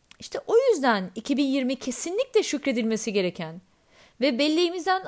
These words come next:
asla ve kata silinmemesi gereken bir yıl. İşte o yüzden gönül rahatlığıyla, şükranla ve huzurla iki bin yirmiye hoşça kal diyorum.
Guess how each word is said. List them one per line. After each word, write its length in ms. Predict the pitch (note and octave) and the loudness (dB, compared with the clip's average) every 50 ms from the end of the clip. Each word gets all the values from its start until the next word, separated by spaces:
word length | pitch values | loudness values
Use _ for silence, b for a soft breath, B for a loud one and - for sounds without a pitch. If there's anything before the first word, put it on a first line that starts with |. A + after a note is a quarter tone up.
| - | -2
asla 440 | - A#4 B4 - - A4 G4+ F4+ E4 | -2 0 0 0 2 4 6 6 6
ve 100 | D#4+ F4 E4+ | 4 2 -2
kata 440 | - - A#4+ C5+ - - A#4 G4+ F4 | 2 2 2 2 4 4 4 6 6
silinmemesi 600 | - - E4 E4+ E4+ D#4 D4 B3+ A3+ G#3 - G#3+ | 4 2 -2 -2 -2 0 0 0 0 -2 -2 -2
gereken 420 | F#3 F#3 F3 E3 - F3+ E3 E3 E3 | -2 0 -2 -2 -4 -6 -6 -6 -6
bir 60 | D#3 | -6
yıl. 140 | D#3+ - - _ _ _ _ _ _ _ _ _ _ _ _ _ _ _ _ _ _ _ _ _ _ _ _ _ _ _ _ _ _ _ _ - | -8 -8 -10 _ _ _ _ _ _ _ _ _ _ _ _ _ _ _ _ _ _ _ _ _ _ _ _ _ _ _ _ _ _ _ _ -20
İşte 180 | - - - | -18 -14 -8
o 140 | - A3+ D#4+ | -2 2 4
yüzden 460 | F#4+ G4+ D#4+ C4+ A#3 A3+ B3 D#4 F#4 - _ _ _ _ _ _ _ - | 4 4 4 2 2 2 0 -2 -4 -12 _ _ _ _ _ _ _ -8
gönül 340 | E3+ F#3 A#3+ C4+ F4 G4 F#4 | -2 -2 0 0 0 -2 -2
rahatlığıyla, 680 | D#4+ C#4 A#3+ A3+ A#3 - G#3 G3 F3+ F3 E3+ E3+ F3+ | 0 0 0 0 -2 -4 -6 -4 -2 -2 -4 -4 -8
şükranla 720 | - - - - - A#3 - - D#4+ E4+ F#4 F#4 E4+ D4 B3+ | -10 -10 -8 -8 -8 -8 -6 -2 0 0 0 0 -2 0 0
ve 80 | C#4 | 0
huzurla 760 | B3 G#3 C4 C4 C4+ F4+ A4 G#4 D#4+ A3+ G3 G3+ B3 D#4 E4+ - b b b b b b b b b b b _ - | 0 0 -2 -4 0 2 2 4 4 2 2 0 0 -2 -4 -10 b b b b b b b b b b b _ -10
iki 220 | A#3+ A3+ - C#4+ | -8 -4 -2 -2
bin 60 | B3 C#4+ | 0 0
yirmiye 760 | C#4 C4+ C4 B3 A#3 A3+ A3+ A3 A3 A#3 B3+ D4 D#4 - _ _ _ _ _ _ _ _ _ _ _ - | 0 0 0 0 0 0 0 0 0 -2 -2 -4 -6 -10 _ _ _ _ _ _ _ _ _ _ _ -8
hoşça 300 | A#3+ A#3+ - - E4 D#4+ | -6 -6 -4 -4 -4 -2
kal 680 | - D4+ C#4+ C4+ C4 C4+ C4 C4+ C4+ C4 C4 C4+ C4+ - _ _ _ _ _ - | 0 2 4 6 6 4 4 2 0 0 -2 -4 -6 -10 _ _ _ _ _ 0
diyorum. 400 | G#3+ G3+ F#3 E3+ E3+ F3 F#3 | 2 2 2 2 -2 -4 -8